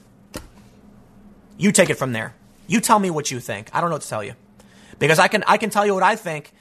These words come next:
and they will, they will, they will try and shut me down in two seconds.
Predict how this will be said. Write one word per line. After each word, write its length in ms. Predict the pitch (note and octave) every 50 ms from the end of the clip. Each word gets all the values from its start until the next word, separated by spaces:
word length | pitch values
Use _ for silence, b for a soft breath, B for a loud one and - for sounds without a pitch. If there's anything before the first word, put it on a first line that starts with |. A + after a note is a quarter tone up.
| b b b
and 160 | C#3 D3 D#3+
they 100 | E3 F3+
will, 180 | F#3 F3+ F3 -
they 160 | - D3+ F3+
will, 200 | F#3 E3+ E3 -
they 100 | - E3
will 100 | F3 D3
try 220 | C#3 - E3 D#3 D3
and 100 | C3 A#2
shut 280 | - - E3+ D3+ -
me 140 | C#3+ D3+ D3+
down 220 | C#3+ D3 C3+ B2+ B2
in 60 | A#2+
two 120 | - C#3
seconds. 460 | A#2+ - A#2+ - - G#2 G#2 - -